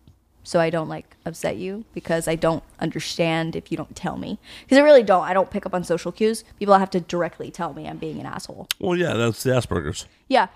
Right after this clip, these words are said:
Speaker 1: it really is. So it's like, a lot of people don't get that. I'm like, "No, you just have to tell me I'm being a cunt. Like, you just have to say it."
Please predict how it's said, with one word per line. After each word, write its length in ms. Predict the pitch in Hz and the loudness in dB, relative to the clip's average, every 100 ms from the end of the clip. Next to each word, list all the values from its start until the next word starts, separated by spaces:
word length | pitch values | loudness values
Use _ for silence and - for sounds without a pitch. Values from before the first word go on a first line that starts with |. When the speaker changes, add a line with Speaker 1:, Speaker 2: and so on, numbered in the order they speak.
| - | -2
Speaker 1:
it 60 | 240 | 2
really 240 | 262 262 | 4 4
is. 180 | 285 226 | 0 -2
So 160 | - 220 | -4 -4
it's 200 | 208 - | -4 -4
like, 340 | 214 202 - _ _ - | -2 -2 -4 _ _ -4
a 100 | - | 0
lot 140 | 208 208 | 2 2
of 60 | 208 | 0
people 160 | 208 | -4
don't 160 | 196 180 | -4 -4
get 160 | 196 | -8
that. 180 | 190 175 | -6 -8
I'm 60 | - | -8
like, 160 | 208 | -4
"No, 80 | 208 | 0
you 100 | 196 | 0
just 120 | 180 | 0
have 120 | 208 208 | 0 -2
to 60 | |
tell 160 | 233 196 | 0 0
me 100 | 185 | 0
I'm 80 | 175 | -4
being 200 | 170 - | -6 -8
a 40 | |
cunt. 280 | - 180 - _ _ _ - - _ | -6 -6 -6 _ _ _ -20 -20 _
Like, 100 | 214 | 0
you 100 | 220 220 | 0 4
just 80 | |
have 120 | 233 202 | 2 2
to 80 | |
say 220 | 175 185 | 2 0
it." 100 | 185 | 0